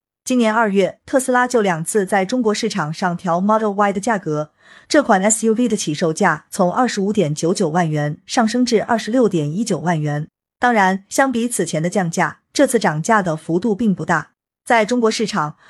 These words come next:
Model Y 是特斯拉销量最高的车型，今年前两个月累计销量四万辆，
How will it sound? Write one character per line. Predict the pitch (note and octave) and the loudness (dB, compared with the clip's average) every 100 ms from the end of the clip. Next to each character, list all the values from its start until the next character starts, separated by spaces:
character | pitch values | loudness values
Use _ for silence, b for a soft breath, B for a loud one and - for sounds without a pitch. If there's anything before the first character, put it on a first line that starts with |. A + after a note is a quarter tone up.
| b | b
Model | b A#3+ B3 A3 | b 0 2 0
Y | G#3 A3+ | 2 0
是 | G#3+ G#3 | 2 -2
特 | F#3+ G#3 | 0 -2
斯 | G3 | -2
拉 | G#3 G#3+ | 0 0
销 | A#3 A#3+ | 0 0
量 | A3 G3 | 0 -2
最 | D4+ C4+ | -2 -2
高 | C#4 | 0
的 | B3+ | -2
车 | - B3 | 0 -2
型， | G3 D#3 D#3+ b b b | -2 -8 -10 b b b
今 | - C4+ | -4 0
年 | A#3 | 0
前 | A#3 G3+ | 2 2
两 | G#3+ E3+ | 2 0
个 | F3 | 0
月 | F#3+ E3+ | 2 2
累 | D#3 | 0
计 | D#3 F#3 | -2 -2
销 | A3 A3+ | 0 2
量 | A3 F#3+ | 2 0
四 | - D4 | -2 0
万 | A#3 F3 | 0 0
辆， | F3 D3+ | -2 -4